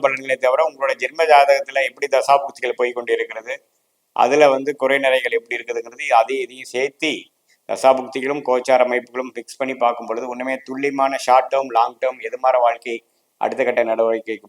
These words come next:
போகிறதுங்கிற டைரக்ஷன் எல்லாமே பார்த்து அது மூலமாக துல்லியமான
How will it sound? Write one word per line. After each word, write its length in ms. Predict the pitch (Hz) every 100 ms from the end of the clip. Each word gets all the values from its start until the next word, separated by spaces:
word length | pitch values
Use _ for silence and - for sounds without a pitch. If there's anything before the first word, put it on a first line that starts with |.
| 107
போகிறதுங்கிற 640 | 113 110 107 110 110 107 104
டைரக்ஷன் 460 | 104 117 117 117 117
எல்லாமே 320 | 104 127 131 135 -
பார்த்து 220 | 123 123
அது 140 | 131 113 120
மூலமாக 440 | 123 123 127 135 -
துல்லியமான 600 | 147 156 165 151 143 147